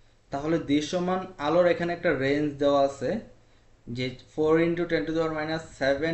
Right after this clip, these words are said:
meter থেকে eight into ten to the power minus seven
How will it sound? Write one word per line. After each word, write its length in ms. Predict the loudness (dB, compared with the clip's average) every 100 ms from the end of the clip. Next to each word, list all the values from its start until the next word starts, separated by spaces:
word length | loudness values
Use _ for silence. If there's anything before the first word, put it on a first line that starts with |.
| -2
meter 200 | -2 -2 -4
থেকে 200 | -6 -6 -8 -12 _ _ _ -20 -2 0
eight 140 | 0 -4
into 140 | -4 0
ten 120 | 0 0
to 60 | -4
the 60 | -2
power 140 | -2 -2 -4
minus 280 | -2 -4 -2 0
seven 240 | 0